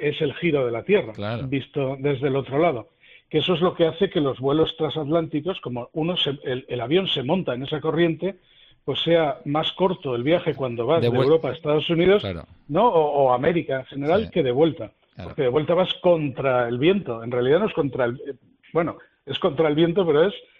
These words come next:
Speaker 1: en
Speaker 2: Sí.
Speaker 1: contra de, del giro de la Tierra, ¿no?
Speaker 2: Claro.
Speaker 1: Entonces, esas dos cosas, el calentamiento diferencial del Ecuador frente a los polos,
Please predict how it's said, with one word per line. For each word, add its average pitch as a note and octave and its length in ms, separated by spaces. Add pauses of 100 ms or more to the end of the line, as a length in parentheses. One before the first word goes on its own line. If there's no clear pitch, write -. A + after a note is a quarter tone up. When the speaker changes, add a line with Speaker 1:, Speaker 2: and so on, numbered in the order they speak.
(140)
Speaker 1:
en C3 200
Speaker 2:
Sí. B2 80
Speaker 1:
contra C#3 400
de, F3 220
del C3+ 440
giro D3+ 220
de B2+ 60
la A#2 140
Tierra, D#3+ 360
¿no? E3+ 60
Speaker 2:
Claro. F#2+ 280 (300)
Speaker 1:
Entonces, D#3 440 (120)
esas F3 420
dos F3 220
cosas, F3 420 (500)
el C3 200
calentamiento D3 1200
diferencial C#3+ 880
del A#2 760
Ecuador A#2 400
frente D3+ 300
a D3 40
los C#3 180
polos, C3 360